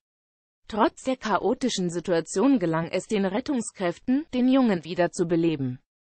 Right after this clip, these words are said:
Ärzte versetzten ihn der Bild-Zeitung zufolge nach der Reanimation in ein künstliches Koma. Er habe Kammerflimmern gehabt.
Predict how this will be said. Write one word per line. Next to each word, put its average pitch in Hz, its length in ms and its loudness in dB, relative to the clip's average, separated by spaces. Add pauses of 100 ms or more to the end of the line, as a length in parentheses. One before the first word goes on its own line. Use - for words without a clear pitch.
(360)
Ärzte 208 480 2
versetzten 190 640 0
ihn 185 300 2
der 175 140 4
Bild-Zeitung 165 760 0
zufolge 175 520 -2
nach 180 260 2
der 180 220 0
Reanimation 170 920 -2
in 214 180 -2
ein 185 240 -2
künstliches 180 680 -2
Koma. 180 540 2 (640)
Er 220 180 0
habe 170 240 2
Kammerflimmern 180 840 -2
gehabt. 143 640 -6